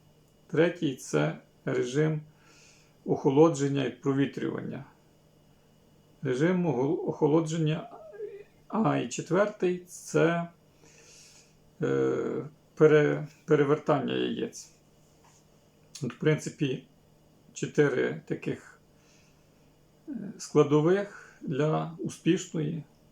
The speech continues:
або неуспішної інкубації. Е, температура, мені здається, зрозуміло, там ставиш більшу, меншу температуру, виставляєш вологість, ну, теж, мабуть, зрозуміло.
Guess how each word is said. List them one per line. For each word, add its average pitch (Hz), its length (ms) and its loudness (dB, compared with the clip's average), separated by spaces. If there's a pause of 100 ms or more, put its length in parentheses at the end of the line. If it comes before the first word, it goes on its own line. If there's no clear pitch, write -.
(180)
або 123 220 0
неуспішної 139 1000 -4
інкубації. - 680 -8 (2000)
Е, 156 40 -8 (840)
температура, 151 680 2
мені 135 180 -2
здається, 135 420 -2
зрозуміло, 123 720 -2
там 143 220 -10 (840)
ставиш 131 400 -2
більшу, 135 400 -6
меншу 143 340 -6
температуру, 135 800 -4
виставляєш 127 680 -4
вологість, 156 840 0 (1080)
ну, 156 320 -8 (140)
теж, 147 320 0
мабуть, 127 360 -6
зрозуміло. 120 880 -6